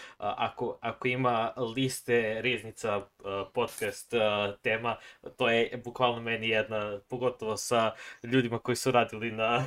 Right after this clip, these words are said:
<laughs> na, na tom, a, istraživanju na tu temu i, a, definitivno je, u nekom momentu ćemo da sednemo i lepo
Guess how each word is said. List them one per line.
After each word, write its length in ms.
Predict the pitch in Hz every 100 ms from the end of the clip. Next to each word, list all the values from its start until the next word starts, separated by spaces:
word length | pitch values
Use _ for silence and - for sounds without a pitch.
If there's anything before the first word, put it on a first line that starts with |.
| - 208 156
<laughs> 380 | - - - -
na, 120 | 131 123 139
na 200 | 123 117
tom, 380 | - 113 117 - _ - - _ _ 117 117
a, 440 | 120 113 110 107 -
istraživanju 640 | 127 - 123 131 113 113
na 100 | 110
tu 140 | 110 113
temu 340 | 113 101 104
i, 440 | 104 101 104 101 -
a, 720 | - 101 101 98 90 71 64 - - _ _ _ - - _ _
definitivno 560 | 120 - 120 - 110 107
je, 140 | 107 -
u 120 | 127
nekom 360 | 123 131 135 120
momentu 380 | 117 110 98
ćemo 280 | 110 107 101
da 160 | 101 104
sednemo 380 | - 113 107 95
i 60 |
lepo 320 | 98 101 113